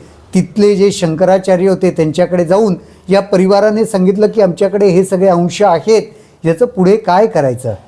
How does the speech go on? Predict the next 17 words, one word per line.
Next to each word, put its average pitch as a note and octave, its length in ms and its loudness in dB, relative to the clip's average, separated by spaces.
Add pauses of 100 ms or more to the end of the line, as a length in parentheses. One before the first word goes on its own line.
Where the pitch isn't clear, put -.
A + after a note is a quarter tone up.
(360)
तर D3 80 2
त्यांनी E3+ 320 0
सांगितलं, F#3+ 480 0 (400)
"अजून G3+ 500 0
तुमच्या F3+ 720 0
परिवाराची D#3+ 720 -2
सेवा C#3 320 -2
संपलेली D#3 560 -2
नाही, F#3 300 2 (460)
अजून E3+ 340 2
जवळपास E3 460 2
शंभर F#3 540 0
वर्षे F#3 440 -2
यांना D#3 300 -2
तुम्हाला D3 380 -2
सांभाळायचं D#3+ 640 0
आहे D3 260 -2